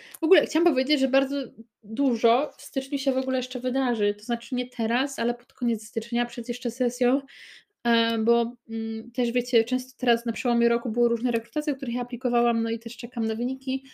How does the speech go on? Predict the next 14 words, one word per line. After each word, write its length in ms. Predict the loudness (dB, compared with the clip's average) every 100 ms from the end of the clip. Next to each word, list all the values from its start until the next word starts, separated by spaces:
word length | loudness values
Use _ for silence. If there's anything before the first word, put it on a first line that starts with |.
| -20 -20 -6 0
e, 340 | 2 2 2 0
żeby 200 | 0 0
trochę 240 | 0 0 -2
zdefiniować 640 | -2 -2 0 0 0 -2
swój 420 | -8 -14 -10 -8
kalendarz 640 | -2 0 2 2 0 -4
i 80 | -4
rok, 220 | -2 0
jak 200 | 0 0
on 60 | 0
będzie 240 | 0 0
wyglądać 360 | 0 0 -2 -4
po 140 | -6
takim 520 | -4 -4 0 2 2